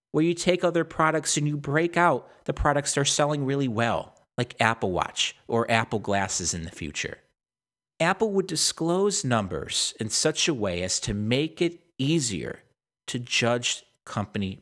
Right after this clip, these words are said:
performance, to judge how business is doing. But before that happens, Apple has the ability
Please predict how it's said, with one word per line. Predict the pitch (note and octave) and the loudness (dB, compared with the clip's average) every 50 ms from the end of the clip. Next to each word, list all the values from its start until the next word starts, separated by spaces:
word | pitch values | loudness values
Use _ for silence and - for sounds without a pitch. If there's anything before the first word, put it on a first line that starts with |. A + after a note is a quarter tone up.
| - - | -14 -10
performance, | - F2 - - - F2 D#2+ - - - - - | -10 -10 -8 -6 -6 -4 -4 -4 -6 -8 -10 -10
to | - - F#2+ | -8 -8 -8
judge | F2+ - - - A2+ A#2 C3+ C3 - - | -8 -6 -4 -2 0 0 0 -2 -4 -6
how | - C3 B2+ | -4 -4 -4
business | B2+ B2 B2 - G2+ F2+ - - G2 F2+ - - - - _ _ _ _ _ _ _ - - | -4 -6 -6 -6 -4 -4 -2 -4 -4 -4 -2 -4 -6 -6 _ _ _ _ _ _ _ -8 -6
is | F#2+ - - | -4 -4 -4
doing. | - - E2+ D2+ D2 - - - _ _ _ _ _ _ _ _ _ _ _ _ _ _ _ _ _ - | -4 -6 -6 -6 -8 -12 -16 -20 _ _ _ _ _ _ _ _ _ _ _ _ _ _ _ _ _ -6
But | E3 E3+ | -2 -2
before | F#3 E3+ - - B3 A#3 B3+ B3 | -2 -4 -2 -2 0 0 2 2
that | A3+ G#3 G3 - | 0 0 -2 -2
happens, | - A3 A3+ B3 - - A#2 G2+ G2+ F#2+ - - - - - _ _ _ _ _ _ _ _ _ _ _ _ - | -2 -2 -2 -2 -2 -2 -4 -2 -2 -2 0 -2 -2 -2 -6 _ _ _ _ _ _ _ _ _ _ _ _ 0
Apple | - F#3+ G3+ - A3+ G#3 G3 | 0 0 0 2 0 -2 -2
has | - - - F3 E3 F3 F#3+ F#3 - | -2 -2 -2 0 0 0 0 -2 -2
the | - E3+ | -2 -2
ability | D3+ B2+ C3+ C#3+ E3 F3+ F3 C#3+ F2+ - - - _ | -4 -2 0 0 2 2 0 -2 -4 -6 -12 -14 _